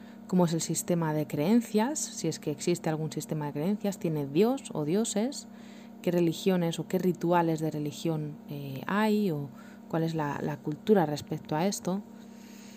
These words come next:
¿Hay conflicto entre diferentes grupos religiosos?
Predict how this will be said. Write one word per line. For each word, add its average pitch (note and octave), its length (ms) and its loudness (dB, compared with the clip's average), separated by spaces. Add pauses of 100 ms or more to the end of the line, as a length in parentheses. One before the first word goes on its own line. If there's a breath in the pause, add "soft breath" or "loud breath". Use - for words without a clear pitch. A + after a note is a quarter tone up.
(280 loud breath)
¿Hay F3 140 4
conflicto F3 640 4
entre D#3+ 300 4
diferentes D#3+ 480 -2
grupos D#3 360 2
religiosos? D#3 880 -4